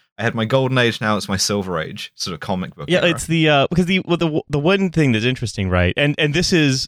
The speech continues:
Speaker 2: sort of the setup for what comes next, is how he's the only way that they're able to, if you do WeWork and you're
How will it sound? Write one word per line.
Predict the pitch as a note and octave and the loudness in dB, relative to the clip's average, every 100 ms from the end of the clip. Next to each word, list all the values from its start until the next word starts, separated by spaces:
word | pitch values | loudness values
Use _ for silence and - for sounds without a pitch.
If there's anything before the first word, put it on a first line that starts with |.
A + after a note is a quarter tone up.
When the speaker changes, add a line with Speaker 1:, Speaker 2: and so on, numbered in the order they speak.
| - | -4
Speaker 2:
sort | - E3+ | 0 2
of | C3 A2+ | 2 2
the | A#2 | 0
setup | - E3 E3 B2+ - | 2 2 4 2 -2
for | - B2 A2+ | 0 2 4
what | G#2+ A2+ | 4 0
comes | - B2+ G#2 F#2+ | 2 0 2 2
next, | A2+ G2 - - _ _ _ _ | 2 2 0 -10 _ _ _ _
is | C3+ C3 A#2 - | 0 2 0 -4
how | C#3 C3+ C3 B2+ B2 | 0 2 4 2 0
he's | B2+ D3 | -8 -10
the | - F3 | -6 -2
only | E3+ F#3+ A3 G3+ G#3 F#3+ - | 2 4 6 4 2 -4 -14
way | D3+ C3+ C#3+ B2+ A2 | -10 0 2 4 2
that | A2 - - | 0 -4 0
they're | A#2+ A#2 | 0 2
able | C#3 D3+ C#3+ C#3 | 2 2 2 2
to, | - C#3 A#2 _ - | 2 -2 -4 _ -6
if | E3+ F#3 | -4 2
you | B3+ | 2
do | A3+ A3+ | 4 4
WeWork | E3 F#3 C3 G2+ G2+ - | 4 4 4 2 0 0
and | A#2 G#2+ A2 - _ - | 0 0 -2 -10 _ -4
you're | C3+ C#3+ | 0 0